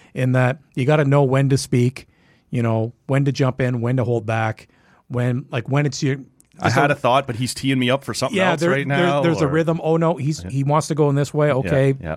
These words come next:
Speaker 1: Don't force feed what you want.
Speaker 2: <laughs>
Speaker 1: Okay. Wait for that. Wait for your, so it, it, and I, I think that's getting a little bit better day by day,
Speaker 2: Mm-hmm.
Speaker 1: but it, that certainly is an adjustment for me.
Speaker 2: Yeah, no, for sure. I, I could see that being, uh, what,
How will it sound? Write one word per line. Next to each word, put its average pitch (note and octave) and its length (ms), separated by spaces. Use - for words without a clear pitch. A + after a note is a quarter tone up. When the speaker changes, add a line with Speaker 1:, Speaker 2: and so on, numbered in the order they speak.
Speaker 1:
Don't - 180
force F#3 320
feed F3+ 240
what E3+ 220
you F3 80
want. F3 340
Speaker 2:
<laughs> C#3+ 80
Speaker 1:
Okay. D#3 320
Wait E3 180
for F#3+ 120
that. E3 260
Wait D#3 180
for E3 120
your, D3+ 180
so C#3 240
it, C3+ 280
it, D3 160
and C#3 340
I, C#3 300
I D3 100
think A3+ 180
that's D#3 220
getting C#3 240
a B2 60
little C3 160
bit A#2 180
better B2+ 240
day A#2+ 220
by A2 200
day, A2 300
Speaker 2:
Mm-hmm. G2+ 220
Speaker 1:
but C#3+ 160
it, C#3 220
that C#3+ 200
certainly D3 360
is B2+ 120
an A#2 80
adjustment G#2 400
for - 80
me. - 160
Speaker 2:
Yeah, C#2+ 280
no, C#2 200
for - 160
sure. E2+ 240
I, F2+ 260
I F2+ 60
could - 180
see F#2+ 160
that E2+ 180
being, E2 320
uh, D#2 220
what, C3 320